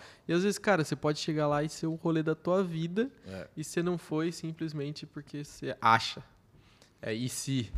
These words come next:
Speaker 1: ah, se.
Speaker 2: É,
Speaker 1: Aí é
Speaker 2: aquele
Speaker 1: foda.
Speaker 2: fi-, tipo aquele filme do Jim Carrey, Yes Man.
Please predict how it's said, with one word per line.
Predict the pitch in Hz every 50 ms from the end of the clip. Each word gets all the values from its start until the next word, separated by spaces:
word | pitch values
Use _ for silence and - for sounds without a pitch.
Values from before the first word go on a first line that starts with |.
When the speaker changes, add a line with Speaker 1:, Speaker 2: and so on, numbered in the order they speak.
| - -
Speaker 1:
ah, | - 120 120 123
se. | - - - - 127 123 117 - - _ _ - -
Speaker 2:
É, | - 104
Speaker 1:
Aí | 101
é | 98
Speaker 2:
aquele | 120 - 113 110 113
Speaker 1:
foda. | - - 202 -
Speaker 2:
fi-, | - -
tipo | - - - -
aquele | 101 - 113 101 101
filme | - - 101 101 98
do | 98 95 92
Jim | 95 90
Carrey, | 98 - 95 98 95 90 95 110 - - - - - - 98
Yes | 90 90 92 90 - -
Man. | 90 90 90 90 85